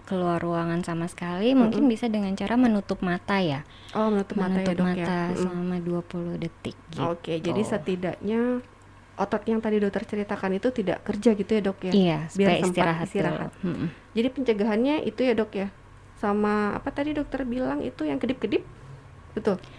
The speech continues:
Speaker 1: Berkedip lebih banyak?
Speaker 2: Iya, berkedip-kedip.
Speaker 1: Eh,
Speaker 2: Terus
Speaker 1: n-
Speaker 2: sayang mungkin itu, makanya saya nggak dry, karena saya suka kedip-kedip,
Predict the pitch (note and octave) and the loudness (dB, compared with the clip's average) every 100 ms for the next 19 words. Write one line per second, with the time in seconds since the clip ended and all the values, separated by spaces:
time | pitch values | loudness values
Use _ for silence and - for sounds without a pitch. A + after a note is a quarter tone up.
0 | - A3 A#3 A#3 A#3 A3+ G#3 G#3+ A3 C4+ | 2 6 10 10 12 12 12 12 12 12
1 | C#4+ C4+ C4 A3+ B3+ G#3 A3 - D#4 A3+ | 12 12 12 12 12 10 6 2 2 6
2 | A3+ A3+ A3+ - A3 A3+ E4 C#4+ C4 C4+ | 8 6 4 6 10 12 12 12 12 12
3 | B3 B3+ A#3+ G#3+ C#4+ A3+ A3 A3+ G#3+ A3+ | 12 12 8 8 8 8 10 10 10 10
4 | C4 B3+ A#3 B3+ G#3+ G3+ G3+ G3 G3 G3+ | 10 8 4 2 0 0 0 0 0 0